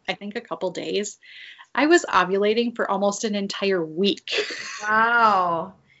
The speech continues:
Speaker 2: Your body was like, "All right, let's do this."
Speaker 1: Yeah.
Speaker 2: Oh my gosh. Well, hey, th-, that, that's great. <laughs>
Speaker 1: Yeah. So, um, you know, this whole time, like, you know, I was ovulating,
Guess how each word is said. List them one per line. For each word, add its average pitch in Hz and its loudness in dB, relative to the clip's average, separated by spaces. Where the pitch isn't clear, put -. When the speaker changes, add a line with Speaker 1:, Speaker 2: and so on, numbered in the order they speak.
Speaker 2:
Your 294 4
body 262 6
was 233 0
like, 214 2
"All 233 8
right, 247 4
let's 220 -2
do 220 -6
this." 202 -4
Speaker 1:
Yeah. 247 8
Speaker 2:
Oh 226 -4
my 196 -10
gosh. 214 0
Well, 226 2
hey, 302 0
th-, 214 -4
that, 240 4
that's 226 2
great. 247 -4
<laughs> 277 -12
Speaker 1:
Yeah. 247 2
So, 262 -2
um, 208 0
you 254 0
know, 226 2
this 220 -6
whole 254 -2
time, 247 -2
like, 208 -2
you 220 -6
know, 202 -2
I 196 2
was 196 -2
ovulating, 240 2